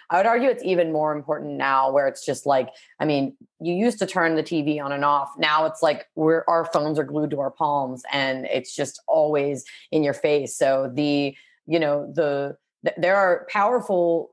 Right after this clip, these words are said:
uh, forces that want you to think and behave and vote a certain way. Uh, and they're using information to, to do that. We really are in s-, like, an information war where people are using the media and, um,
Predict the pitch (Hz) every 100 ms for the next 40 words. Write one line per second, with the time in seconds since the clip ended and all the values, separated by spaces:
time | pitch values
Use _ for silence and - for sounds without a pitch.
0 | - 175 160 151 - _ _ - 165 170
1 | - 175 165 220 240 202 160 160 160 180
2 | 175 175 165 160 196 156 139 143 165 165
3 | 135 131 135 - 202 196 214 220 214 220
4 | 277 311 _ - - 165 165 156 151 160
5 | 160 156 - 165 165 156 165 190 170 165
6 | 156 151 151 151 147 143 147 139 _ -
7 | 151 262 156 175 214 294 202 180 214 180
8 | 165 160 - - 165 151 160 165 151 151
9 | 175 147 143 131 131 151 - - - 151
10 | 147 147 143 170 156 165 147 160 165 160
11 | 151 151 156 151 151 143 139 135 - -
12 | _ 147 139 127 123 123